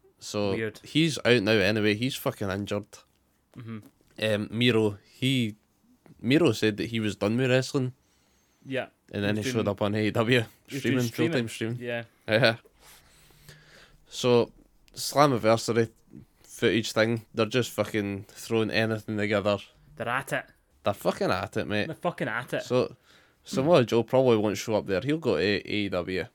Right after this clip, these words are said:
Speaker 2: Yeah.
Speaker 1: Andrade might, as a wee fucking one-off, a wee teaser to see how things are elsewhere.
Speaker 2: Yeah.
Speaker 1: And I already think the Iconics and Chelsea Green are going to be going there.
Speaker 2: Okay. I've,
Speaker 1: Cool.
Speaker 2: I've got a question for you.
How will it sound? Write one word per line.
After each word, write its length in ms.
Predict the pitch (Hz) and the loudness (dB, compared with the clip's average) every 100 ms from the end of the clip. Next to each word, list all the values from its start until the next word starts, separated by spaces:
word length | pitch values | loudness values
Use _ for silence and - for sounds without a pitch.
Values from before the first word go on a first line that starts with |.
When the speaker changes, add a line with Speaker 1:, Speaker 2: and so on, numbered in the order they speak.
| _ - | _ -20
Speaker 2:
Yeah. 420 | 64 55 - 50 _ _ _ _ _ - | -16 -16 -18 -20 _ _ _ _ _ -6
Speaker 1:
Andrade 500 | 107 123 135 123 107 | -4 4 4 4 0
might, 280 | 104 104 - _ _ - | 0 -2 -8 _ _ -12
as 100 | 101 | -6
a 80 | 101 | -4
wee 120 | 104 | -4
fucking 560 | 101 101 104 101 92 110 - - - _ _ | -4 -8 -6 -6 -6 -12 -18 -20 -20 _ _
one-off, 380 | 110 110 104 110 | -4 0 0 0
a 60 | |
wee 120 | 113 | -2
teaser 420 | 120 - 110 104 98 | -2 -4 -2 -2 -2
to 120 | 104 | -6
see 240 | - 107 | -6 -6
how 160 | 110 110 | -4 -4
things 320 | 107 110 107 | -4 -6 -2
are 140 | 107 104 - | -2 -2 -2
elsewhere. 440 | 110 107 110 107 - _ _ _ | -4 -4 -4 -4 -6 _ _ _
Speaker 2:
Yeah. 240 | 120 113 107 _ _ _ _ _ _ _ _ _ _ _ - | -6 -6 -6 _ _ _ _ _ _ _ _ _ _ _ -10
Speaker 1:
And 360 | - 107 104 107 | -4 -4 -4 -4
I 80 | 110 | 0
already 340 | 113 113 107 | 2 2 -2
think 240 | 107 113 78 | -4 -4 0
the 60 | |
Iconics 560 | 104 104 107 107 104 - | 0 2 0 0 0 -4
and 100 | 104 | -8
Chelsea 340 | - 98 - | -4 -4 -6
Green 360 | 101 110 107 104 - _ - | -6 -6 -4 -8 -14 _ -10
are 80 | - | -6
going 220 | 104 85 | -4 -4
to 60 | |
be 120 | 104 104 | -2 -2
going 260 | 107 107 | -2 -2
there. 160 | 104 101 - _ _ _ _ _ | -2 -2 -6 _ _ _ _ _
Speaker 2:
Okay. 220 | 127 123 107 _ _ _ _ - | -10 -10 -10 _ _ _ _ -8
I've, 260 | 143 - - | -8 -8 -8
Speaker 1:
Cool. 180 | 214 | 0
Speaker 2:
I've 120 | 175 123 | 0 0
got 100 | 139 | -2
a 40 | |
question 320 | 135 123 135 | -2 -4 -6
for 80 | |
you. 100 | 131 | -8